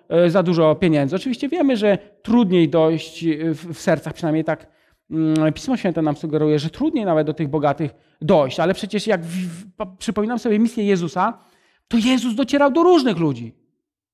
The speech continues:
Nawet do tych, gdzie nie można sobie tego było wyobrazić, na przykład do setnika rzymskiego,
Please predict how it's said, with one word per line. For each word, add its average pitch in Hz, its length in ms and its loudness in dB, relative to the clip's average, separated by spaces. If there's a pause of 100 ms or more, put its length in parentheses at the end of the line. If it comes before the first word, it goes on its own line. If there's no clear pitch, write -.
(160)
Nawet 226 280 2
do 320 140 4
tych, 320 140 2
gdzie 285 180 4
nie 320 100 6
można 320 280 4
sobie 320 220 2
tego 320 160 2
było 339 220 4
wyobrazić, 339 500 4
na 240 100 2
przykład 254 320 0
do 247 120 -2
setnika 165 600 -2
rzymskiego, 147 680 -6